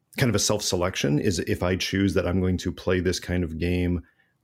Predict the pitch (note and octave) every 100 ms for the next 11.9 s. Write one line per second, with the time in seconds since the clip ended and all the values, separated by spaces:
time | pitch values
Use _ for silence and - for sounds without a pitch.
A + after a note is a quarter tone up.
0 | - F#2+ - G2 G2 F2+ F2 F2 F#2 F#2+
1 | - E2+ F2 F2 E2 F2 G2 F#2 F2 -
2 | F2+ F2+ E2 F#2 F2 - - E2+ D#2 -
3 | G#2+ - C#3 C#3 _ _ _ _ _ -
4 | A2+ A2 B2 C3+ A#2 A2+ B2+ A#2 - A#2
5 | A2 G#2+ G2+ F#2+ G2+ G2 F2+ F#2 G2 -
6 | G2 F2+ E2 F#2 G2+ G2 F#2+ F2+ F2+ F2+
7 | - G2 F#2 F#2+ G2+ G2+ F#2+ - - -
8 | G2 F#2 F2+ - G#2 A2 F#2+ - _ _
9 | _ _ _ G#2 G2 F#2+ F#2+ F#2 - -
10 | G2+ F2+ G#2+ C#3 - F#2+ F2+ E2+ E2 F#2
11 | F2+ F2+ F2+ G#2 G2 G2 G2+ F#2